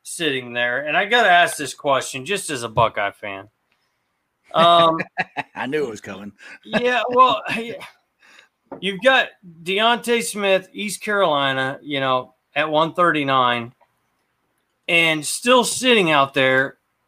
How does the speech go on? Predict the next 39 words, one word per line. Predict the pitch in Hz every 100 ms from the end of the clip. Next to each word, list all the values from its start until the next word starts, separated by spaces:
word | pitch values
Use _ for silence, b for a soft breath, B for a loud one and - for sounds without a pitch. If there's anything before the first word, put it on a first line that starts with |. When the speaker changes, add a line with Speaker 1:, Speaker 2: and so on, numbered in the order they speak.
| _
Speaker 1:
is | 165 160
Shaun | - 220 208 196 175
Wade, | 170 139 113 - _ -
who, | 165 151 139 - _ _ -
I'll | 185
be | 190
the | 190 143
first | - 180 -
one | 180 147
to |
tell | 139 147
you, | 147 135 - _
I | 135
watched | 139 147 139 - -
every | 175 175 160
game. | 143 135 127 123 _ _ _ _ _
He | 160
was | 156 156 123
miserable | 120 120 131 156 202 127 120 104 - - _ _
last | 127 117 - -
year. | 113 92 _ _ _ _ _ _ _
He | 147 160
was | 147 147 139 135 - - _ -
out | 165 208
of |
his | 208
comfort | - 202 180 170
zone. | 147 165 170
He | 151
played | 170 175
outside. | 170 165 - 151 151 151 143 _
He | _ 135
said | 120 - 196 190
that | 170
he | 160
wasn't | 160 160 143 -
comfortable | 143 135 127 135
out | 135 131 -
there, | 131 131 123